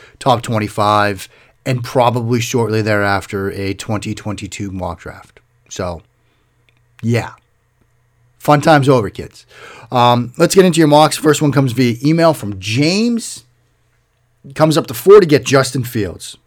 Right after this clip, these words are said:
You know, again, it, Atlanta might trade out. They absolutely might trade out. And in this one, you give up a future first to get to fifteen.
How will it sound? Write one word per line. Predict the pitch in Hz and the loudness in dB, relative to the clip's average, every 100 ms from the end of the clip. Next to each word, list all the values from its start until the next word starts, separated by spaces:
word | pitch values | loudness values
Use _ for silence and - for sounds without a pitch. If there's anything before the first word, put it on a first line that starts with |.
| _ - | _ -12
You | 113 | -4
know, | 110 113 - - | -2 -2 -4 -10
again, | 120 185 180 120 | 2 4 4 0
it, | 143 135 - _ - _ _ _ _ _ - | -4 -6 -8 _ -20 _ _ _ _ _ -6
Atlanta | 135 165 208 | 0 2 2
might | 196 185 | 2 0
trade | 180 170 | 2 2
out. | 180 139 - _ _ _ _ _ _ _ _ - | 4 2 -2 _ _ _ _ _ _ _ _ -4
They | 117 | 0
absolutely | 143 151 - 156 151 | 2 2 0 0 2
might | 143 131 | 2 2
trade | 131 117 | 2 2
out. | 92 - _ _ _ _ _ _ - | 0 -4 _ _ _ _ _ _ -4
And | 107 110 101 98 _ _ _ _ _ _ - | 0 0 -2 -10 _ _ _ _ _ _ 0
in | 147 | 0
this | 156 160 | 0 -2
one, | 156 147 | -2 -2
you | |
give | 131 131 | -2 -2
up | 123 | -4
a | |
future | 117 160 151 | -6 -4 -4
first | 147 147 139 127 | -4 0 0 0
to | 131 | -4
get | 131 127 | -4 -4
to | |
fifteen. | - 127 120 131 123 120 | -6 -6 -4 -2 0 0